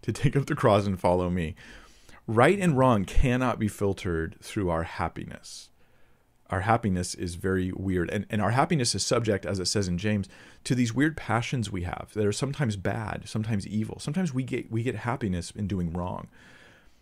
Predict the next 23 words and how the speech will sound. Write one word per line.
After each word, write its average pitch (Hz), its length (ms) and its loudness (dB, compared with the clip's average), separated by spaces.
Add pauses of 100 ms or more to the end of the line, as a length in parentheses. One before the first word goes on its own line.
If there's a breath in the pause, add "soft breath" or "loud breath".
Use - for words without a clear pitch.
(140)
"You 120 160 6
adulterous 120 420 6
people, - 400 -2 (460 loud breath)
do 123 100 2
you 120 80 6
not 123 180 6
know 123 200 6
that 120 120 4
friendship 120 360 2
with 95 80 -2
the 104 60 0
world 107 260 4
is 92 160 -2
enmity 110 340 2
with 87 220 -2
God?" 104 420 -4
That's 131 180 2
the 131 120 2
real 127 180 6
issue 98 240 0
is, 87 180 -2
is 110 140 0
this, 107 240 -2